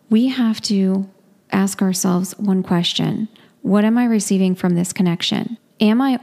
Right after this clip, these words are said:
only choosing to include them in my life moving forward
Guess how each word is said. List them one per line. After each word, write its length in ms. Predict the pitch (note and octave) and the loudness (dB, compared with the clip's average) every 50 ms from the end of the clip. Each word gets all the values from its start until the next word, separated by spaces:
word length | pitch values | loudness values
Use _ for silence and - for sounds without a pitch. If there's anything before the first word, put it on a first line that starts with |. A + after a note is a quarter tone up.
| - | 0
only 560 | A3+ G#3+ G#3 G#3 G#3+ G#3+ G#3+ G#3+ A3 A3 A3 A3 - _ _ _ | 0 2 2 2 2 2 2 2 0 0 -2 -6 -10 _ _ _
choosing 600 | - - - A3 G#3+ G#3+ G3+ G#3 G3+ F#3 F#3 F#3 | -6 -2 0 2 2 2 2 2 0 0 0 0
to 160 | - - G3 | 0 0 2
include 400 | F#3+ F#3 F3+ - - G3+ G#3 G3+ | 2 0 0 0 0 0 2 2
them 140 | A3 G#3+ G3+ | 2 2 2
in 120 | G3 F#3 | 2 2
my 160 | F#3 F3+ F3+ F3+ | 2 2 2 2
life 520 | F3 F3 E3+ F3+ F#3+ A3 - - - - _ _ _ - | 2 0 0 0 -2 -4 -8 -14 -20 -20 _ _ _ -2
moving 360 | G3 G3 G3 F#3+ G3+ G3 F#3+ | 0 0 2 2 0 0 -2
forward 540 | - - F#3 F3+ F3 F3 F3 F3+ - - | -2 -2 0 0 0 0 -2 -4 -4 -8